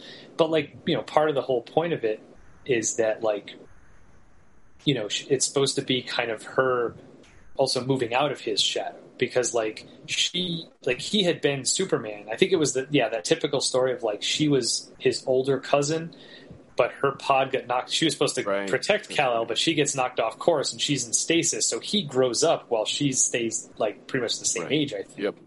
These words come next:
Speaker 1: And so when she kinda gets to Earth and comes out, like, he's already been Superman. So I think at first, like, or at least in, within this version of the story, like, she isn't Supergirl for a while.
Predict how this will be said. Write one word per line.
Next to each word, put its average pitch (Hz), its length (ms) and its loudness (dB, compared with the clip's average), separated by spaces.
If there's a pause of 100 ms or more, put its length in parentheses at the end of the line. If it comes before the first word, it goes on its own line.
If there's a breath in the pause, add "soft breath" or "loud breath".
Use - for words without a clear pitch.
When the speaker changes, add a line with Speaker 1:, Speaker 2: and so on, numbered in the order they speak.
(880 loud breath)
Speaker 1:
And 131 320 0 (100)
so - 280 0
when 120 200 -2
she 151 300 0
kinda 123 320 -2
gets 135 360 0
to 131 120 -4
Earth 123 320 0
and 110 100 -6
comes 113 300 -4
out, 131 320 2 (840 loud breath)
like, 120 180 -2
he's 147 300 0
already 117 220 2
been 104 200 -4
Superman. - 480 -2 (140)
So - 200 0
I 123 60 2
think 156 400 -4
at 120 100 0
first, 196 420 0
like, 117 240 0
or 117 100 0
at 120 80 -2
least 120 220 -2
in, 110 220 -6
within 110 280 -2
this 143 180 0
version 110 300 -2
of 101 60 -18
the 101 60 -8
story, 101 280 -6
like, 98 200 -14
she 156 340 0
isn't 143 340 0
Supergirl - 720 -4
for 104 320 -2 (140)
a 107 60 -4
while. 123 420 0